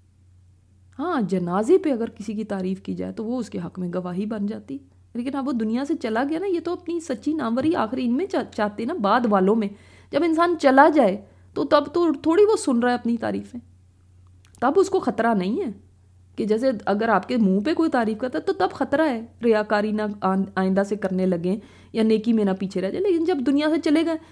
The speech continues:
तो अब क्या उसको ख़तरा? अब तो जो उसकी तारीफ़ करेगा अल्लाह के यहाँ लिखी जाएगी, वो, ये गवाहियाँ लिखी जाएंगी।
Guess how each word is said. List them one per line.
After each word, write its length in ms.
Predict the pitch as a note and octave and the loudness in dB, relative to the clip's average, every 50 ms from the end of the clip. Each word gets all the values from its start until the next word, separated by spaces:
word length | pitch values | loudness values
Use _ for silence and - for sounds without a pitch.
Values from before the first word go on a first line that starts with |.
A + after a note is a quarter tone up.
| - - - | -20 -12 -2
तो 60 | - | 2
अब 160 | - C4 C4+ | 2 2 2
क्या 200 | - - F#4+ G4+ G#4+ | 2 0 0 2 2
उसको 220 | G4 - - F#4 | 0 0 -2 -2
ख़तरा? 320 | E4 - C4+ - A#3+ A#3 A#3 - - - - - _ _ _ _ _ _ _ - - - - - | -2 -2 -4 -4 -6 -8 -10 -12 -18 -20 -20 -20 _ _ _ _ _ _ _ -20 -20 -2 4 4
अब 180 | C4 C#4 - - | 4 4 6 4
तो 100 | F#4+ G4 | 4 6
जो 140 | D4+ E4+ E4+ F4 | 6 6 6 4
उसकी 340 | E4+ D4 C#4+ - - - E4 | 4 2 0 0 0 -2 0
तारीफ़ 400 | - D4+ C#4 C4 C4 C#4 D#4 - - | 2 2 2 4 4 2 0 2 2
करेगा 440 | C4+ C#4 D4 E4+ G4+ D4 D4 B3 - - - - - | 4 4 6 6 6 6 4 2 0 -4 -14 -14 -4
अल्लाह 260 | - A#3 A3 A#3 B3+ C4 | 0 2 4 6 4 4
के 100 | B3+ C4+ | 4 0
यहाँ 160 | A#3+ A#3 A3+ | 0 2 2
लिखी 340 | A#3 G#3 G#3 G#3 - A#3+ A#3 | 2 2 0 0 0 0 2
जाएगी, 360 | G#3 G#3 F#3 F3 E3 D3+ - | 2 2 0 -2 -4 -8 -12
वो, 100 | F#3+ G#3 - - - _ _ _ _ - - - - - _ - | -14 -14 -16 -20 -20 _ _ _ _ -20 -20 -20 -20 -20 _ -2
ये 100 | A3 A3+ | 0 2
गवाहियाँ 480 | G3 F#3+ G#3 G3 G#3+ A3 B3+ D4+ G#4+ G#4 | 4 4 4 4 4 4 4 4 6 6
लिखी 300 | E4 - G3+ - - A3+ | 4 4 2 0 -2 -2
जाएंगी। 400 | F#3 G3 F#3 - - F3+ G3 - | 0 -2 -4 -4 -8 -10 -12 -14